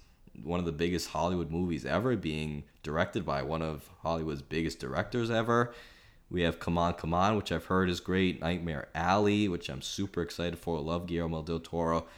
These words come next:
So we got a lot left to see, and I am super excited for it. But right now, King Richard is hanging at number two, and I could,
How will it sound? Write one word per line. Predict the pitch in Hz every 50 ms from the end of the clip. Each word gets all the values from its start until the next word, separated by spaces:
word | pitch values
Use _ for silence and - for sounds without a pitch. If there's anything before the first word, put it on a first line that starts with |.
| 90 - -
So | - - 82
we | 95
got | 117 139 135
a | 104
lot | 80 80 85 87 92 98 - 82
left | 92 90 87 - -
to |
see, | - - - - 85 80 73 69
and | 62 65
I | 78 87
am | 87 82
super | - - - 90 85 - 85 80
excited | 78 - - 80 82 87 90 87
for | - - 95 92 98 101
it. | 98 -
But | 80
right | 73 82 95 98 107
now, | 107 87 76
King | 71 - - 113 113 107 90
Richard | 95 107 107 - - 73 67 69 69 - - - - - - - -
is | - 71 -
hanging | - 87 87 85 82 80 - -
at | 76 76 78 80 76 - - - - -
number | 76 80 82 80 80 73
two, | - - - 80 71 64
and | - 73
I | 73
could, | - 87 80